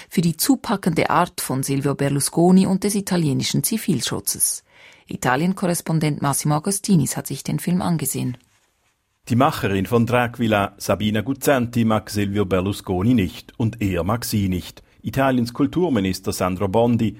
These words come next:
Speaker 2: hat beim Schauen des Films so viel Schande empfunden über das Machwerk, wie er sagte, dass er seinen Besuch am Filmfestival in Cannes absagte. Dort fand der Film indes viel Applaus.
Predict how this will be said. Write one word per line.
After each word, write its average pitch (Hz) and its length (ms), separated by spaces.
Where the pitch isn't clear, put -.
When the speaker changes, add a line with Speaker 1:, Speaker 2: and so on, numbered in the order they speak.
Speaker 2:
hat 131 240
beim 95 140
Schauen 104 300
des 95 180
Films 95 360
so 143 240
viel 104 180
Schande 107 400
empfunden 104 520
über 92 160
das 92 180
Machwerk, 110 540
wie 98 80
er 90 80
sagte, 98 480
dass 117 140
er 143 60
seinen 104 260
Besuch 107 480
am 87 120
Filmfestival 101 800
in 82 160
Cannes 98 360
absagte. 92 720
Dort 101 320
fand 113 280
der 139 80
Film 92 260
indes 87 400
viel 82 320
Applaus. 90 580